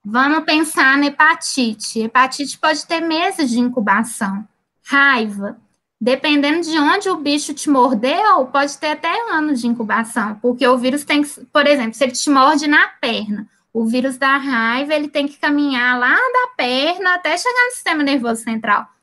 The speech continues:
Pode demorar, né? Então, varia muito de acordo com a doença em questão, mas é mais ou menos isso.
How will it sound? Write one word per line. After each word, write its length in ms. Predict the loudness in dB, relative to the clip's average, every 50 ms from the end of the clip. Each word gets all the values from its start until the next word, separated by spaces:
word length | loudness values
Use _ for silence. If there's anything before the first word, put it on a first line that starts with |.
| _ _ _
Pode 380 | 2 2 4 4 2 0 -2 -4
demorar, 640 | -4 -2 -2 0 0 0 0 0 -2 -4 -8 _ _ _ _ _ -8
né? 220 | -6 -6 -4 -6 -8 _ _ _ _ _
Então, 240 | _ 0 0 0 2
varia 380 | 2 0 0 2 0 0 0 0
muito 400 | 0 0 -2 -2 -2 -4 -8 -4
de 100 | -2 0
acordo 760 | 0 0 -2 -2 -2 -2 0 0 0 -2 -4 -6 -12 -16 _ _
com 100 | _ 2
a 100 | 2 2
doença 460 | 2 0 -2 -2 -2 -4 -4 -4 -6 -6
em 80 | -6
questão, 500 | -6 -8 -12 -12 -14 -12 -12 -12 -12 -12 -8 _
mas 220 | -2 -2 0 2
é 60 | 2
mais 220 | 2 2 0 0 0
ou 80 | 0
menos 320 | 0 0 0 -2 -2 -4 -6
isso. 400 | -8 -8 -8 -12 -20 -20 -20 _